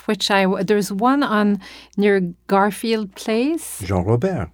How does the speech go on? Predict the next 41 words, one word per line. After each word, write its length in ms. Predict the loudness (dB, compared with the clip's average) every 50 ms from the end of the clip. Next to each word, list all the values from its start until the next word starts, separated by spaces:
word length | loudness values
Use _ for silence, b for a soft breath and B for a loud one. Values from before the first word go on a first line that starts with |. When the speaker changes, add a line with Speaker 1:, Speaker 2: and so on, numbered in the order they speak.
| _ -8 -6
Speaker 1:
Jean 280 | -4 -2 -2 -2 -2
Robert. 260 | -2 -4 -6 -10 -10 -4
Speaker 2:
So 80 | -2 0
you've 160 | 0 0 0
been 100 | -2 -4
to 80 | -4 -4
Jean 260 | -2 -2 -2 0 0
Robert's 260 | 2 4 4 4 2
Speaker 1:
I've 80 | 2 2
been 220 | 2 2 2 2
Speaker 2:
table. 20 | 2 0
Speaker 1:
to 80 | -2 0
Jean 200 | 0 0 2 0
Robert, 320 | -2 -2 -4 -4 -4 -4 -2
and 120 | 0 2 2
Speaker 2:
I 40 | 2
Speaker 1:
that 80 | 2 2
Speaker 2:
had 60 | 0
Speaker 1:
was 120 | 0 2
Speaker 2:
lunch 220 | 2 0 0 0 0
there 160 | 2 2 4
Speaker 1:
very 120 | 2 2 0
Speaker 2:
today. 140 | 0 -2 -4
Speaker 1:
good. 120 | -4 -6 -4 -2
Speaker 2:
It's 180 | 2 2 2
Speaker 1:
Oh. 40 | 2
Speaker 2:
very 400 | 0 0 2 4 4 4 4 2
tasty. 380 | -2 -6 -8 -10 -10 -12 -10 -6
Speaker 1:
Yes. 340 | -6 -4 -4 -6 -8 -16 -20 b b b b b b b b b
Speaker 2:
Um, 340 | 4 4 4 4 2 -2 -6 B B B B B B B _ _
what 140 | -2 0 2 2
is, 360 | 0 0 -2 -4 -8 -10 -14 _ _ _ _
if 180 | -4 -4 -2 0
not 160 | 0 0 0
the 240 | 0 0 2 2 2
very 320 | 4 4 6 6 6 4 2
best, 300 | 0 -2 -4 -4 -4 -4
but 160 | -4 -2 0
an 80 | 2
important 560 | 2 0 0 -2 -4 -4 -4 -4 -4 -8 -12 -10
piece 320 | -8 -8 -8 -8 -8 -10